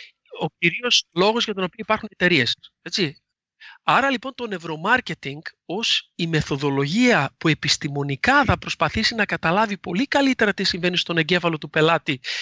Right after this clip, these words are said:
έτσι ώστε να τον προσεγγίσουμε σωστά και να τον ικανοποιήσουμε, είναι το, η νέ-, ε, το, η, η νέα υπόσχεση που μας βοηθάει να, ε,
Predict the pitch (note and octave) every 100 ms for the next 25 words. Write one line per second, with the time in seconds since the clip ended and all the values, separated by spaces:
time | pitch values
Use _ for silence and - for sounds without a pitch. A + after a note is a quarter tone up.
0 | - - G3 A3 G3 G#3 F#3 E3+ D3 -
1 | - - - - E3 D#3 - D3+ A3+ -
2 | A3+ - F3 - C#4 F#3+ - _ - _
3 | - E3+ E3 D#3+ D3+ D3+ C#3+ - D3+ C3+
4 | - C#3+ B2+ A3 - - - - A3 D4
5 | D#4 - A3+ G3 - E3 E3+ G#3+ - G3
6 | - - - E3+ E3 D#3+ D#3 F#3+ B3+ C#4
7 | C4 - - D#3 - D4 - - D3+ -
8 | A2 - - - - - _ _ F#3+ F#3
9 | F3+ - - E3+ E3 D#3+ D#3 F#3 A3+ C4
10 | D4+ - - F#3 F3+ F3+ F3 - - -
11 | - - D3+ D3+ D3